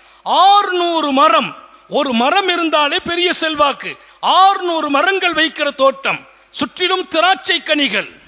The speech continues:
அத்தனையும் வளர்ந்து நிற்கிறது, செழித்து நிற்கிறது, கனிகள் ஊத்து குலுங்குகிறது. அவர் சொன்னார், "கடன் அல்லாஹ் கேட்டான் என்றால் நான் கொடுத்து விடுகிறேன்,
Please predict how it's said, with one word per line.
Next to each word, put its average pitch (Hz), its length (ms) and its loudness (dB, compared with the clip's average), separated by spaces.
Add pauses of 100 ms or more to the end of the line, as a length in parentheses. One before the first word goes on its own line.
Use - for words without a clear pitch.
(1900)
அத்தனையும் 285 840 -4
வளர்ந்து 262 500 -2
நிற்கிறது, 214 640 -8
செழித்து 311 580 -4
நிற்கிறது, 233 560 -6 (240)
கனிகள் 269 460 -2
ஊத்து 254 460 -12
குலுங்குகிறது. 214 680 -6 (140)
அவர் 196 240 -6
சொன்னார், 226 540 -2 (320)
"கடன் 247 440 -2
அல்லாஹ் 285 380 -2
கேட்டான் 240 520 -4
என்றால் 202 600 -4 (200)
நான் 156 240 -8
கொடுத்து 220 360 -12
விடுகிறேன், 165 520 -8